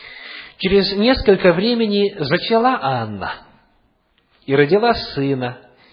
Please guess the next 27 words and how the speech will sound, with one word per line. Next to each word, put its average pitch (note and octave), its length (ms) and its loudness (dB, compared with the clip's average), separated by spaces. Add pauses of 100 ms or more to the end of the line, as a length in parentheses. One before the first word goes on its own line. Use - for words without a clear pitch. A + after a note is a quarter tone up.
(300)
и D#3+ 320 0
дала C3+ 260 0
ему C3 220 -2
имя F3 640 -6 (520)
Самуил, F3+ 1000 0 (960)
ибо D#3+ 500 2
говорила C3+ 680 0
она: F3 260 -2 (140)
от C#3 140 -8
Господа D#3+ 640 0
я D#3 200 -2
и D#3 240 -4
спросила C3+ 920 -8
его. F#2 580 -12 (1000)
И F#3 60 -6
пошёл A#3 380 4
муж A3+ 260 -2
её D#3 480 -2
Елкана G3+ 560 -2
и B2+ 160 -8
всё B2 200 -8
семейство C3 520 -8
его A2+ 360 -4 (480)
совершить A#2 540 -6
годичную A2+ 640 -4
жертву A2 400 -8
Господу G2+ 720 -8